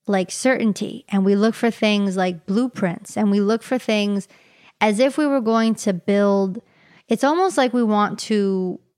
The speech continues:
become restaurant chain owners. You don't actually create the thing, but you buy the right to be it, and then you get to own these different restaurants, these different chains, and the more you add to it, the more you own, but you don't actually create it.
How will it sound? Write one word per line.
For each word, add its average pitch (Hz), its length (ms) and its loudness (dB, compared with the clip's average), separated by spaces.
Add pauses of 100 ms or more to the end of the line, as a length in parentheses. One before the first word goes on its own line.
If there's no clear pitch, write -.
become 220 760 0
restaurant 233 600 -2
chain 226 380 0
owners. - 680 -6
You 247 200 -2
don't 330 120 0
actually 311 300 -2
create 233 460 0
the 214 100 -2
thing, 185 480 -2
but 202 180 -2
you 214 120 0
buy 208 280 2
the 226 140 0
right 196 300 0
to 202 100 -4
be 277 300 -2
it, 202 260 0
and 202 180 0
then 196 500 0
you 208 120 0
get 202 200 -2
to 226 180 -4
own 214 460 2
these 208 220 0
different 196 680 -2 (120)
restaurants, 220 720 -2 (720)
these 220 180 0
different 220 300 0
chains, 220 460 0
and 196 180 0
the 196 60 2
more 208 240 2
you 214 100 0
add 202 220 2
to 208 60 2
it, 202 100 -2
the 214 80 -2
more 196 160 0
you 196 100 -2
own, 214 280 0
but 202 100 -2
you 214 100 2
don't 220 140 2
actually 208 260 -2
create 190 420 -2
it. - 240 -14